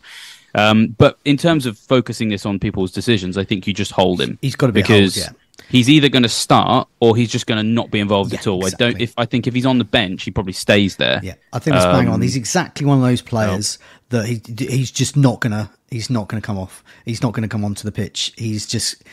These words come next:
Speaker 2: he's either, he's out or not. But so if you've got a good first sub, so in my case, say Archer, um, others might have a good first sub as well. Um, yeah, you, you're happy there, but otherwise, no.
Speaker 1: Yeah.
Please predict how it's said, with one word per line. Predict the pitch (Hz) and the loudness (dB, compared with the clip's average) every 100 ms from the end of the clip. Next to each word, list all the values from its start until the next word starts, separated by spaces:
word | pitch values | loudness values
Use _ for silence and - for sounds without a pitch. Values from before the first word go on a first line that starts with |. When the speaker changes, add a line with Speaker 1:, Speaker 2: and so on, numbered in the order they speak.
| - - | -20 -14
Speaker 2:
he's | 120 113 | -8 0
either, | 135 110 110 - | 0 0 -4 -4
he's | 139 | -2
out | 143 113 98 - | 0 0 -4 -8
or | 123 110 | -8 -6
not. | 101 - | -6 -8
But | - | 0
so | 135 | 2
if | 131 | 2
you've | 135 | 2
got | 170 | 0
a | 147 | 2
good | 170 | 0
first | - 147 131 - | 0 0 0 0
sub, | 120 107 - | -2 -4 -4
so | 113 | -6
in | 104 | -4
my | 120 | -4
case, | 110 107 104 | -4 -6 -6
say | 101 110 | -8 -2
Archer, | 131 131 - 143 - - - - 117 | -2 -2 -2 -2 -4 -10 -20 -12 -6
um, | 110 107 | -4 -2
others | 101 110 107 | -4 -6 -6
might | 107 101 | -6 -8
have | 104 | -10
a | |
good | 104 101 | -10 -10
first | 110 98 - | -8 -8 -8
sub | 95 | -8
as | 98 - | -10 -8
well. | 104 98 98 - - | -6 -6 -8 -14 -10
Um, | 98 98 92 | -8 -8 -10
yeah, | 107 98 95 _ _ | -10 -12 -12 _ _
you, | 104 101 | -14 -12
you're | 107 101 | -10 -10
happy | 98 104 107 | -8 -10 -8
there, | 95 95 | -8 -10
but | - 95 | -10 -8
otherwise, | 113 101 92 90 90 | -6 -6 -6 -8 -8
no. | 98 92 | -8 -8
Speaker 1:
Yeah. | 87 | -8